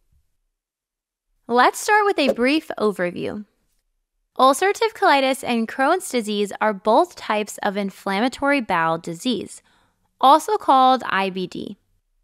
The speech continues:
They both involve the gastrointestinal tract and are chronic, possibly lifelong conditions. It's important to know that inflammatory bowel disease, or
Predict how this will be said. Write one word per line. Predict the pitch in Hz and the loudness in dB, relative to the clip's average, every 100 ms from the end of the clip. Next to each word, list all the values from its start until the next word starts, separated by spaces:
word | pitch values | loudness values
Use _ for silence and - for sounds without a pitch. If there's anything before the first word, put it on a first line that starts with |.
| _ - | _ -2
They | 269 | 0
both | 220 214 254 349 | 0 2 4 4
involve | - 370 262 226 214 214 | 2 -2 4 6 6 4
the | 208 185 | 0 -4
gastrointestinal | 185 160 - - 262 277 233 - 190 - 277 349 | -2 -2 -2 -2 0 0 -2 -4 -8 -6 -4 -4
tract | - 233 220 - - | 0 0 0 -2 -8
and | 233 240 302 370 - | -2 0 0 -4 -2
are | 214 208 | 0 0
chronic, | - - - 349 311 214 214 - _ | -4 -14 0 2 2 0 -2 -12 _
possibly | - 247 277 - 359 320 294 277 | 0 0 2 -4 -4 -2 -2 -2
lifelong | 226 190 233 - 202 180 180 | 0 0 0 -4 -4 -4 -4
conditions. | 175 175 175 180 - - 196 - _ _ _ _ _ _ _ _ _ - | -8 -8 -6 -8 -10 -12 -14 -20 _ _ _ _ _ _ _ _ _ -2
It's | 262 | 0
important | 359 381 415 392 392 | 0 2 4 4 4
to | 403 | 2
know | 277 226 208 | 2 2 2
that | 214 - | 2 0
inflammatory | 202 190 - 196 262 - 269 262 226 | -4 -8 -6 -4 -4 -4 -2 0 0
bowel | 190 165 208 | 0 2 2
disease, | 349 349 254 240 233 226 | -2 -4 -4 -2 -2 -4
or | 196 190 180 | -2 -2 -2